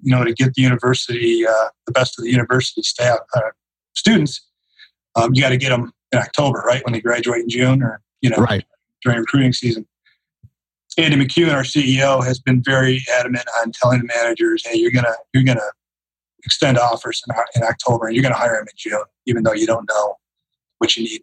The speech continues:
Speaker 1: at that point. Just, we need that, we need that staff."
Speaker 2: And, and, uh, and talking to a, a friend of mine, uh, who's the C E O of an engineering firm in Lexington, Kentucky, he mentioned something to me about there's a hiring, a hiring scarcity out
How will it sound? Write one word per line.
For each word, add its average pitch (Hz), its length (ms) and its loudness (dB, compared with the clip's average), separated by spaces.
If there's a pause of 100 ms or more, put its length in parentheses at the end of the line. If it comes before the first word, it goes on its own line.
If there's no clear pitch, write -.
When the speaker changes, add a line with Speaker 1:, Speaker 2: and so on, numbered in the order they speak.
(260)
Speaker 1:
at 123 60 -14
that - 200 -6
point. 110 240 -2
Just, - 240 -4
we 127 80 4
need 117 220 0
that, 107 240 -6
we 127 60 4
need 117 180 -2
that - 180 -10
staff." 95 420 -2 (1200)
Speaker 2:
And, 165 240 2
and, 165 260 2
uh, 160 280 -4
and 170 340 0
talking 185 260 0
to 165 140 2
a, 135 340 2
a 127 40 0
friend 170 280 0
of 131 60 2
mine, 113 380 0 (100)
uh, 113 320 2
who's 127 260 4
the 123 80 -4
C 139 300 2
E 123 40 4
O 127 180 4
of 120 280 2
an 113 300 4
engineering 123 460 4
firm 120 240 2
in 113 60 4
Lexington, 113 340 2
Kentucky, 104 440 0
he 110 80 2
mentioned 175 300 2
something 131 280 0
to 127 40 4
me 123 80 4
about 110 140 2
there's 101 140 0
a - 60 -4
hiring, 127 520 2 (100)
a 117 100 2
hiring 175 640 0
scarcity 107 800 0
out 82 240 -2